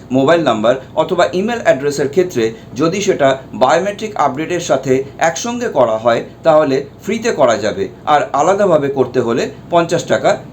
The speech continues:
চার্জ দিতে হবে। সবশেষে বলা হয়েছে document update অর্থাৎ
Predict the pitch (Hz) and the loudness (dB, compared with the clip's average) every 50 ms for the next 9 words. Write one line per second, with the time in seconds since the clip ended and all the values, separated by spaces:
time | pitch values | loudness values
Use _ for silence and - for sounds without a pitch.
0 | - - 202 185 170 139 131 135 117 120 131 113 135 156 139 117 98 90 - - | 2 2 4 4 4 0 0 -4 -2 0 0 2 2 2 2 0 -2 -6 -8 -12
1 | - - - - - - - - - 196 202 202 - 254 262 254 - - - 135 | -18 -20 -20 -20 -20 -18 -8 0 2 4 4 4 2 -2 -4 -4 -2 0 2 2
2 | 147 147 131 123 113 110 - 180 202 - - - - - 117 165 170 170 170 - | 4 4 2 0 0 -2 -2 -2 -2 -4 -6 -12 -10 -2 2 4 4 4 2 -2
3 | 240 233 208 196 185 - - 123 104 - - 160 190 - - - - - 151 151 | -6 -4 -4 -4 0 2 2 0 2 0 -2 -4 -4 -4 -10 -8 -2 0 0 2
4 | - 180 160 - | 4 4 2 2